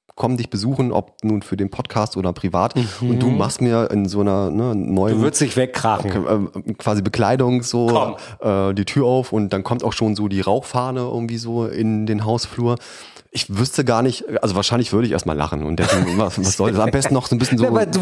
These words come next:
Speaker 2: denkst, das passt nicht zu mir, aber
Speaker 1: geschminktes
Speaker 2: wenn ich dir
Speaker 1: Gesicht und
Speaker 2: sage,
Speaker 1: so.
Speaker 2: irgendwie so,
Speaker 1: Aber dann ist die
Speaker 2: warum
Speaker 1: Frage.
Speaker 2: geschminktes Gesicht? Haben die ein Schminke im Gesicht?
Speaker 1: Kann ich mir zumindest zusätzlich vorstellen, dass das vielleicht auch nochmal passiert. So als,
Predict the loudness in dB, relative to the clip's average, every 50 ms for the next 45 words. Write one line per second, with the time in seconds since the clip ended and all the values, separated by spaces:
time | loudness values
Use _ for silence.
0 | 0 0 0 0 0 2 2 0 2 2 2 2 2 2 2 2 4 4 4 4
1 | 4 4 4 4 4 2 4 4 2 4 4 4 4 4 4 4 4 2 2 2
2 | 2 0 0 -2 -2 -2 -2 0 2 2 2 2 2 2 2 2 2 2 2 2
3 | 2 2 2 0 0 0 2 0 -2 -2 0 -2 -2 0 0 -2 -4 -4 -4 -4
4 | -2 0 0 -2 -2 -2 -2 0 0 2 2 2 2 2 0 2 0 -2 -2 -4
5 | _ _ -6 -2 -2 0 0 0 0 2 2 0 0 0 0 0 2 2 2 0
6 | -2 0 0 0 0 0 0 -2 -2 -2 -4 -4 -2 -2 -2 0 0 0 0 0
7 | 0 -2 -4 -4 -8 -8 -6 -8 -8 -8 -10 -16 -20 _ _ _ -8 -6 -6 -4
8 | -4 -6 -8 -8 -10